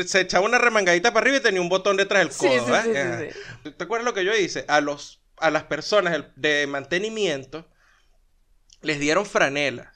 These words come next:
Speaker 2: A mí también me daban franelas porque yo trabajaba
Speaker 1: Y
Speaker 2: con niños y
Speaker 1: exacto.
Speaker 2: ajá, ajá,
Speaker 1: Ajá,
Speaker 2: pa' jugo.
Speaker 1: pa.
Speaker 2: <laughs>
Speaker 1: Digo, ¿qué te pasa a ti? ¿Te hicieron afecto las pastillas esas para
Speaker 2: No,
Speaker 1: la gripe?
Speaker 2: no, yo creo que haber sido el pocotón de carbohidratos que me comí.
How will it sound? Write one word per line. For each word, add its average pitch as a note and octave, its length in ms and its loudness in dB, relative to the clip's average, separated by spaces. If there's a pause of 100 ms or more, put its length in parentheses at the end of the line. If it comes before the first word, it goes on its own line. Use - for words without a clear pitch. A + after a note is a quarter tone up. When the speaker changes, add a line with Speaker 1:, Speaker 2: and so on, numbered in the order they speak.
(100)
Speaker 2:
A G3+ 100 -4
mí G#3 120 -6
también B3 200 4
me C4+ 60 6
daban C#4 180 6
franelas B3+ 320 4
porque G#3+ 220 -2
yo G#3 100 0
trabajaba G#3+ 320 4
Speaker 1:
Y - 40 0
Speaker 2:
con A#3 120 6
niños B3 260 4
y A#3 100 4
Speaker 1:
exacto. A#3 200 6
Speaker 2:
ajá, A#3 220 4
ajá, G#3+ 220 4 (100)
Speaker 1:
Ajá, D#3 80 -2
Speaker 2:
pa' C#3+ 100 2
jugo. G3 300 0
Speaker 1:
pa. B2 320 -10 (240)
Speaker 2:
<laughs> B3 160 4 (1160)
Speaker 1:
Digo, C4+ 180 0
¿qué D4+ 100 2
te A3+ 140 0
pasa C#4+ 260 0
a D#4 60 -2
ti? F3+ 200 0
¿Te E3+ 100 -2
hicieron A3+ 280 4
afecto C4 380 4
las D4 140 4
pastillas A3 480 2
esas C4+ 140 -2
para A#3+ 200 4
Speaker 2:
No, B3+ 80 4
Speaker 1:
la D4 40 4
gripe? D#3+ 440 2
Speaker 2:
no, A#3+ 160 4
yo A#3 160 4
creo B3+ 200 2
que D4 80 -4
haber C#4+ 280 0
sido C#4 340 -4
el G#3+ 240 -4
pocotón G#3 360 -8
de A3+ 60 -6
carbohidratos G#3 440 -4
que B3 80 -12
me A#3 100 -8
comí. E3+ 320 -10